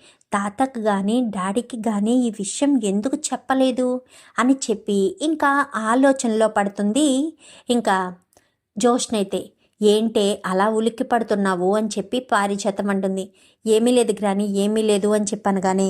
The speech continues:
"మీ అమ్మ ఇందాక ఎక్కడి నుంచో హడావిడిగా లోపలికి వెళ్ళిపోయింది. తర్వాత కొద్దిసేపటికి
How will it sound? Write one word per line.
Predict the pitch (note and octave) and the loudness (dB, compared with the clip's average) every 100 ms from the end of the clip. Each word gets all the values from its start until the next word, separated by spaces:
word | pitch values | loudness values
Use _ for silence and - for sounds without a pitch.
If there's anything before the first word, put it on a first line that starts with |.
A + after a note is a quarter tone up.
| F#3+ - - - | -2 -12 -18 0
"మీ | B3+ A#3+ | 2 2
అమ్మ | F#3 G3 B3+ C4 C4+ | -2 0 0 0 0
ఇందాక | G#3 A3+ A#3 B3 | 0 -2 -2 -2
ఎక్కడి | G3 - A3 A3+ | -2 -2 -2 0
నుంచో | A3 A#3 A#3+ | -2 -2 -2
హడావిడిగా | G3 F3+ G3+ A3 A3 B3 B3 A3 A#3+ | 0 0 2 0 0 2 4 2 2
లోపలికి | A3+ F3+ F3 A#3+ B3 | 2 0 0 -4 -4
వెళ్ళిపోయింది. | A3+ F#3+ F#3+ G#3+ A#3 A3+ G3+ F3+ F3+ F3+ _ - - - | -4 -2 0 0 2 2 0 0 -2 -6 _ -20 -14 -2
తర్వాత | A3+ A#3 C4 C4 | 0 2 2 0
కొద్దిసేపటికి | C#4 C4 G#3+ G#3+ A3 G3 A#3 A#3 A#3 A#3 | 0 0 0 -2 0 0 0 -2 -2 2